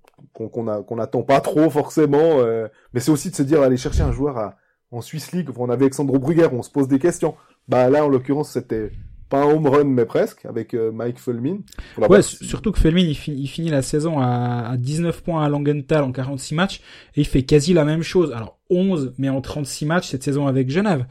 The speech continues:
Speaker 1: Mhm.
Speaker 2: Donc même offensivement, le, le saut entre la Ligue B et la Liga a pas été si difficile, et ça, c'est, c'est assez impressionnant.
Speaker 1: Peut-être parce qu'il a vingt-six ans, puis
Speaker 2: Ouais, ouais.
Speaker 1: c'est, c'est, c'est pas un, un tout jeune.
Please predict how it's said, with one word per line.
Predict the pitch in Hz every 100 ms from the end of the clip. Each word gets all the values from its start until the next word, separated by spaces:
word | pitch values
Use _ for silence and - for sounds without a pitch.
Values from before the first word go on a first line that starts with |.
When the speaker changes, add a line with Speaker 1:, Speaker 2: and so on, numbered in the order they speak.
| -
Speaker 1:
Mhm. | 139 262 -
Speaker 2:
Donc | -
même | 208 -
offensivement, | 190 - 220 196 196 175 220
le, | 175 131 -
le | 139
saut | 127 - 214 196
entre | 160
la | 143
Ligue | 151
B | 156
et | 156
la | 143
Liga | 143 208
a | 135
pas | - 196
été | - 165
si | - 156
difficile, | 165 170 - 247 147
et | 127
ça, | 185
c'est, | - 131 123
c'est | 123 135
assez | -
impressionnant. | 190 - - 165 139 _
Speaker 1:
Peut-être | 135 131 131
parce | 127 -
qu'il | 131
a |
vingt-six | 131 131 131 151
ans, | 143
puis | 135 135
Speaker 2:
Ouais, | 135
ouais. | 165 -
Speaker 1:
c'est, | _ 110 107 104
c'est, | 113 104
c'est | 107 -
pas | 117 107 101 98
un, | 123
un |
tout | 123 147
jeune. | 135 180 190